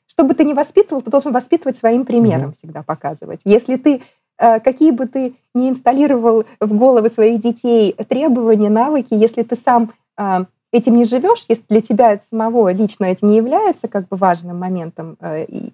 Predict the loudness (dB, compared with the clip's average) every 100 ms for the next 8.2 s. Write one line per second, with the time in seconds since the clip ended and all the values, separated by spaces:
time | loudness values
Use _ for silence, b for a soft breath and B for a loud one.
0 | -14 0 0 2 2 0 -2 0 0 0
1 | 0 0 0 0 -2 0 0 0 2 2
2 | 0 -4 -6 -10 -14 -14 -10 -4 -2 -2
3 | -4 -6 -8 -4 -4 -6 -10 -10 -4 -4
4 | -2 0 0 0 2 2 0 B 0 0
5 | -2 -6 -6 0 0 0 b b -2 0
6 | 0 -4 -6 -4 -4 -6 -4 -2 -2 -4
7 | -6 -8 -2 -2 -2 -2 -2 -2 -4 -4
8 | -6 -6